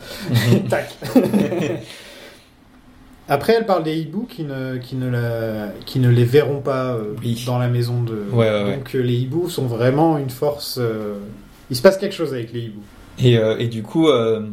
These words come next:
Speaker 1: bah, Cooper, il est enfin prêt à poser sa question.
Speaker 2: Le premier truc que je remarque en, en voyant la scène, c'est que Cooper n'est pas en charge. C'est la première fois de toute la série où Cooper n'est pas en charge.
Speaker 1: C'est vrai, ça.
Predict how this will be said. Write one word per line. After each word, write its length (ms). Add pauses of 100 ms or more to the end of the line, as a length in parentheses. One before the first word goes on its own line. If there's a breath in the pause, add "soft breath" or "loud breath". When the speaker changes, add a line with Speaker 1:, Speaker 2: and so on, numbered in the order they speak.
(240)
Speaker 1:
bah, 100
Cooper, 400
il 80
est 80
enfin 280
prêt 300 (800)
à 140
poser 240
sa 140
question. 500 (340)
Speaker 2:
Le 60
premier 260
truc 240
que 80
je 100
remarque 400
en, 120
en 240
voyant 280
la 120
scène, 260
c'est 160
que 180
Cooper 360
n'est 100
pas 140
en 100
charge. 500 (200)
C'est 140
la 80
première 320
fois 120
de 60
toute 200
la 100
série 360 (680 loud breath)
où 100
Cooper 340
n'est 80
pas 100
en 80
charge. 440
Speaker 1:
C'est 180
vrai, 180
ça. 260